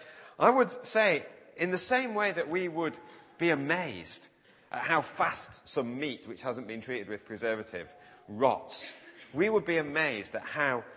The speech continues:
quickly society would rot and decay if we weren't in it as Christians, if we weren't in it as people who were being salt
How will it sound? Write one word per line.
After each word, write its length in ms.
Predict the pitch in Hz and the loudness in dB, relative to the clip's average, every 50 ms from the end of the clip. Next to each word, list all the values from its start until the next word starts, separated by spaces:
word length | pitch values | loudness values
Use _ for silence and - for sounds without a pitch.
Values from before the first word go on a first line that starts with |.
| - - | -20 -16
quickly 540 | - - - - 208 220 - - 147 120 104 | -10 -6 -4 -2 -2 -2 -4 -4 -4 -4 -4
society 800 | - - 120 113 - - 123 120 117 113 110 - - 98 87 80 - - - - - - _ | -4 -4 -8 -8 -4 -4 -2 -2 -2 -2 -4 -6 -8 -8 -8 -8 -10 -14 -20 -20 -20 -20 _
would 200 | 110 117 123 110 104 104 | -6 -4 -4 -4 -4 -2
rot 440 | 120 135 135 135 - - - - - - - | 0 2 2 2 0 -4 -8 -16 -18 -14 -10
and 140 | - 113 117 | -10 -8 -8
decay 480 | 117 123 - - 135 127 117 101 87 - - - - - | -8 -10 -10 -8 -6 -4 -4 -4 -6 -8 -12 -20 -18 -12
if 160 | - 123 127 - - - - - _ _ - | -10 -10 -10 -10 -12 -16 -18 -20 _ _ -10
we 220 | 127 123 156 170 | -6 -2 -2 -2
weren't 500 | 165 143 143 165 175 180 175 170 143 - | -2 0 2 4 4 4 4 0 -4 -6
in 120 | 110 85 78 | -8 -8 -8
it 140 | 78 76 - - - - - - - - - | -8 -10 -12 -16 -20 -20 -20 -20 -20 -12 -8
as 180 | 98 104 - | -8 -8 -8
Christians, 600 | - - 131 107 - - - 87 80 80 78 - | -8 -10 -10 -10 -10 -10 -10 -12 -12 -12 -12 -12
if 120 | 104 117 101 | -12 -12 -6
we 120 | 123 143 151 | -2 -2 0
weren't 460 | 135 131 143 151 165 180 170 - - | 2 4 4 4 4 4 2 -2 -6
in 120 | 107 98 | -6 -6
it 160 | 92 82 - - - - - - - - | -6 -6 -8 -10 -16 -20 -20 -20 -8 -4
as 160 | 110 110 - | -4 -4 -4
people 400 | - - 147 127 123 - 127 117 | -4 -4 -4 -4 -2 0 0 -2
who 200 | 107 131 143 131 | 0 -2 -4 -4
were 100 | 120 120 | -2 -2
being 340 | 110 - 131 127 120 117 104 - - - | -2 -2 -2 -2 -2 -4 -8 -10 -16 -16
salt 640 | - - - - - 160 143 131 113 - - - | -12 -10 -6 -4 -2 0 0 0 -2 -4 -6 -10